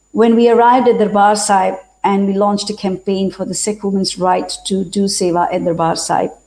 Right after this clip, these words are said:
Wouldn't want to go into that campaign right now. Um, that was the first time I thought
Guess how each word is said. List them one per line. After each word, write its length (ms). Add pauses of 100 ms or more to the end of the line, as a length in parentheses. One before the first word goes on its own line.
Wouldn't 200
want 120
to 60
go 140
into 200
that 160
campaign 360
right 240
now. 340 (160)
Um, 720 (300)
that 120
was 140
the 80
first 340
time 460 (100)
I 160
thought 400